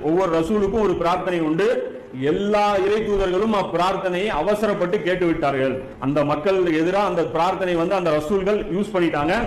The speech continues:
"நான் எனது பிரார்த்தனையை மறுமை நாளில் என் சமுதாயத்திற்கு பரிந்துரை செய்வதற்காக பத்திரப்படுத்தி வைத்துள்ளேன்." இந்த இடத்துல நபி ஸல்லல்லாஹு அலைஹி வஸல்லம் இருக்கிற சிறப்பு பாரு. எல்லாரும் ரிவ-, எதிரா துவா செஞ்சிருக்கிறாங்க. அந்த ரசூல்மார்கள் அந்த உம்மத்துக்கு எதிரா துவா செஞ்சிருக்காங்க.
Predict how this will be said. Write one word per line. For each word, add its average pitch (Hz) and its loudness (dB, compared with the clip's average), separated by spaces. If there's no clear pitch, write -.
"நான் 190 0
எனது 196 0
பிரார்த்தனையை 180 0
மறுமை 208 0
நாளில் 156 0
என் 175 0
சமுதாயத்திற்கு 208 0
பரிந்துரை 220 2
செய்வதற்காக 190 2
பத்திரப்படுத்தி 175 0
வைத்துள்ளேன்." 151 0
இந்த 139 0
இடத்துல 185 2
நபி 160 0
ஸல்லல்லாஹு 190 0
அலைஹி 185 2
வஸல்லம் 170 0
இருக்கிற 151 0
சிறப்பு 160 -2
பாரு. 123 -2
எல்லாரும் 185 0
ரிவ-, 180 -2
எதிரா 220 2
துவா 202 2
செஞ்சிருக்கிறாங்க. 156 -2
அந்த 139 0
ரசூல்மார்கள் 180 2
அந்த 139 -2
உம்மத்துக்கு 202 0
எதிரா 208 2
துவா 180 0
செஞ்சிருக்காங்க. 160 -2